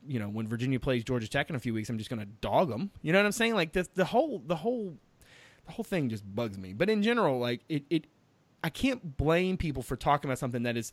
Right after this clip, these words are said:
obviously something that is going to be talked about. It's obviously something that seems relevant. Um,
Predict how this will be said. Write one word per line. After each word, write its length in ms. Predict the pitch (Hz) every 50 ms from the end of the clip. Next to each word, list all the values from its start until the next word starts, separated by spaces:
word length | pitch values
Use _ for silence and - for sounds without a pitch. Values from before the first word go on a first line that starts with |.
| _ -
obviously 460 | 143 160 175 180 180 170 - 160 151
something 380 | - - 135 120 104 123 113 113
that 120 | 117 113
is 180 | 131 131 123 113
going 220 | 127 131 127 123
to 80 | 120 110
be 80 | 110
talked 300 | - - 123 117 113 -
about. 320 | - 156 170 127 143 - - _ _ _ _ _ _ _ _ _ _ _ - - - _ -
It's 160 | 165 - -
obviously 420 | 135 147 165 165 180 175 - 175 143
something 380 | - - 139 123 - 135 120
that 180 | 117 117 117 - - - - - - - - -
seems 360 | - - 170 160 151 120 101
relevant. 500 | 101 113 127 170 156 113 110 127 - - _ _ - - - - _ _ -
Um, 480 | - 127 123 120 113 113 110 107 101